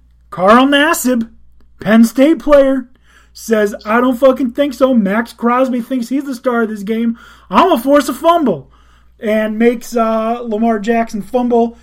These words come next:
Derek Carr gets the ball, gets a nice pass out to Hunter Renfrow. Then, um, there's some confusion.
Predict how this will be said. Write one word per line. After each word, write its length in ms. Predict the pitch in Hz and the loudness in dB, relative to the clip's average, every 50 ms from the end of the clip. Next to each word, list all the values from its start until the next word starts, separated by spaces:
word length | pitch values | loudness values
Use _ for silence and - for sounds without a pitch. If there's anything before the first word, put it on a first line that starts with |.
| _ _ _ _ - | _ _ _ _ -10
Derek 340 | 170 196 220 220 214 220 214 | -6 -4 -2 -2 -2 -4 -4
Carr 220 | - 226 220 208 196 | -2 -2 -2 -2 -2
gets 220 | 185 220 208 208 | -4 -6 -8 -6
the 100 | - 208 | -6 -6
ball, 460 | 190 196 202 202 202 196 196 196 196 _ _ _ _ _ _ _ _ _ _ - 233 170 | -4 0 0 2 2 2 0 -2 -4 _ _ _ _ _ _ _ _ _ _ -20 -14 -8
gets 200 | 185 208 202 - | -6 -6 -4 -4
a 60 | 202 | -4
nice 360 | 196 208 226 240 240 240 233 | -2 0 2 2 2 0 -2
pass 380 | - - - 226 220 208 202 - | -4 -2 0 2 2 0 0 0
out 160 | 220 208 202 | -2 -2 -2
to 100 | 226 214 | -2 -2
Hunter 220 | 170 220 220 208 196 | -2 0 0 2 2
Renfrow. 640 | 196 196 202 202 190 - 202 190 190 185 185 185 - - - - - - - - - - _ _ _ _ - - - - - - _ _ _ _ _ _ _ _ _ _ - - - | 0 0 0 -2 -2 0 2 2 2 2 0 -4 -8 -20 -20 -20 -20 -20 -20 -20 -20 -20 _ _ _ _ -20 -20 -20 -20 -20 -20 _ _ _ _ _ _ _ _ _ _ -20 -20 -14
Then, 440 | 247 202 208 214 214 208 208 202 208 | -4 0 2 2 2 2 2 0 0
um, 440 | 202 196 196 190 180 180 170 160 - _ _ _ _ _ _ _ _ _ _ _ _ _ _ _ _ _ _ _ _ _ _ _ _ _ _ _ _ _ _ _ _ _ _ | 0 0 -2 -2 -4 -4 -6 -10 -14 _ _ _ _ _ _ _ _ _ _ _ _ _ _ _ _ _ _ _ _ _ _ _ _ _ _ _ _ _ _ _ _ _ _
there's 240 | 240 233 220 208 220 | 0 0 2 2 2
some 100 | 226 196 | 0 0
confusion. 720 | 214 226 202 - 269 269 269 269 240 277 269 269 262 | 0 0 0 2 2 4 4 2 2 0 -2 -2 -4